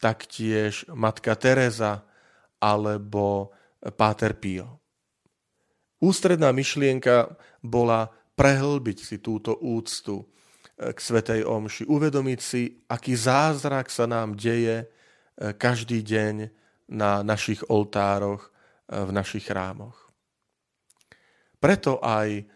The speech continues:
obraz, ktorý sme používali cez tieto roráty, je obraz Panny Márie, svätého Jozefa, ktorí sa skláňajú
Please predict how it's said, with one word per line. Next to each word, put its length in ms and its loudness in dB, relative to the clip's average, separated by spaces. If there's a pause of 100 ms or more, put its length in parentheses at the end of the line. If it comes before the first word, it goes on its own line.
(180)
obraz, 800 2
ktorý 320 0
sme 320 -4
používali 880 2
cez 240 -6
tieto 320 -2
roráty, 720 2 (480)
je 160 2
obraz 640 0 (160)
Panny 320 0
Márie, 720 -4 (320)
svätého 480 0
Jozefa, 640 -2 (400)
ktorí 320 0
sa 160 -2
skláňajú 1120 0